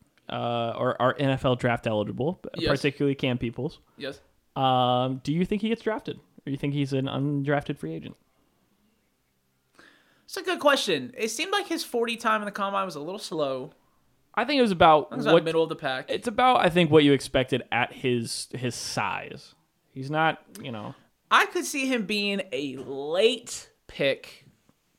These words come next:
Speaker 2: fifth round at the highest. And I would almost see him, people would use him not so much as, like,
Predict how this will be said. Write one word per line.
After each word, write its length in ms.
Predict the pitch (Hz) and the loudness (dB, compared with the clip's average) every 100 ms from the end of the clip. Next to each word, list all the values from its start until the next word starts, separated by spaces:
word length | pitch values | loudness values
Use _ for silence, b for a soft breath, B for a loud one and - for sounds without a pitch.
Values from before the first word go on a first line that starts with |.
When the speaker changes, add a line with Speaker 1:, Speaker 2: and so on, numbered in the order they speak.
| _ _ _ _ _ | _ _ _ _ _
Speaker 2:
fifth 560 | - - - 220 220 202 | -20 -20 0 2 2 4
round 500 | 196 185 185 185 170 | 4 6 4 0 -4
at 100 | 151 | -8
the 60 | |
highest. 800 | 117 - 196 226 226 - - - _ _ _ _ _ _ _ _ _ _ _ | -10 0 2 4 2 -4 -12 -16 _ _ _ _ _ _ _ _ _ _ _
And 400 | 151 156 160 156 - _ _ _ _ - | -8 -6 -4 -6 -12 _ _ _ _ -8
I 80 | 262 | -2
would 120 | 202 | 0
almost 220 | 190 185 | 0 -2
see 200 | - 190 | -6 -2
him, 380 | 180 165 156 151 - | -2 -2 -8 -14 -10
people 280 | 214 208 | -4 0
would 200 | 190 147 | -2 -2
use 200 | 151 175 175 | -10 -10 -8
him 160 | 151 | -4
not 240 | 151 160 170 | -2 -2 -4
so 100 | 165 | -8
much 220 | 156 - | -8 -8
as, 280 | 143 143 139 | -8 -8 -6
like, 240 | 135 | -8